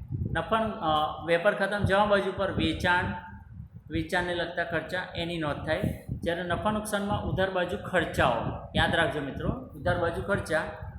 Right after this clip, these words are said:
જમા બાજુ આવક, બરાબર? બે બાજુ હોય, ઉધાર અને જમા, બરાબર? અ, એક નમૂનાની વાત કરીએ, ખાતું કઈ રીતે હોય છે, બરાબર? આ ખાતું છે, આમાં ઉધાર બાજુ, આમાં જમા બાજુ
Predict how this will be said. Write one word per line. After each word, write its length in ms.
જમા 320
બાજુ 300
આવક, 340
બરાબર? 440
બે 160
બાજુ 340
હોય, 160
ઉધાર 360
અને 420
જમા, 340
બરાબર? 240
અ, 20
એક 140
નમૂનાની 480
વાત 240
કરીએ, 260
ખાતું 360
કઈ 140
રીતે 220
હોય 160
છે, 200
બરાબર? 300
આ 100
ખાતું 320
છે, 300
આમાં 240
ઉધાર 300
બાજુ, 340
આમાં 440
જમા 240
બાજુ 340